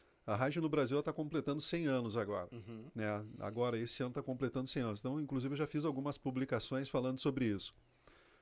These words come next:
Speaker 1: Cem anos, é muito tempo de rádio. E são va-, são várias coisas que, que se referem à rádio quando eu penso na minha vida, né? Hoje até eu tava falando hoje sobre isso.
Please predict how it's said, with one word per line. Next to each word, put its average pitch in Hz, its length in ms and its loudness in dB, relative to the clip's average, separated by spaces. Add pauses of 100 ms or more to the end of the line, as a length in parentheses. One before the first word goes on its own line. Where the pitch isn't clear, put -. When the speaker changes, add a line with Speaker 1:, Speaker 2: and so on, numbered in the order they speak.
(120)
Speaker 1:
Cem 143 320 4
anos, 120 280 2
é 123 60 4
muito 131 400 0
tempo 131 260 0
de 120 120 -4
rádio. 101 360 -2 (840)
E 131 1040 6 (180)
são 196 240 4
va-, 220 300 6
são 190 180 4
várias 233 300 6
coisas 135 420 6 (280)
que, 135 260 -4
que - 140 -4
se 151 140 2
referem 147 440 0
à 147 60 -2
rádio 131 440 2
quando 131 180 -2
eu 135 80 2
penso 139 320 -2
na 135 60 0
minha 131 180 0
vida, 107 300 -2
né? 107 140 -2
Hoje 147 240 0
até 147 200 2
eu 156 100 4
tava 151 200 0
falando 131 440 0
hoje 123 320 -2 (1400)
sobre 120 380 4
isso. 127 360 4